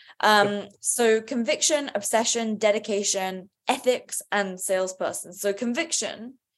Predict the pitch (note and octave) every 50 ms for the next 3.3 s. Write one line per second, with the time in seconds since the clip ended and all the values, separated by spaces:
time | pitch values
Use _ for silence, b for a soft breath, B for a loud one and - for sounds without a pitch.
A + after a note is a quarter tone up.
0 | _ _ _ _ - G#3 A3+ A3+ A3 G#3+ G#3 G#3 - - - A3+ A#3+ B3 C4 D4
1 | D4+ D4 C4+ - A#3+ A#3 B3 G3 F#3+ A#3 A#3+ A#3 - - - G#3 G3 G3 F#3+ F#3
2 | F#3+ F#3 F#3+ F#3 F#3+ F#3+ F#3 F#3+ F3+ - - E3 - F3+ E3+ F3 - - - -
3 | - F#3+ - - -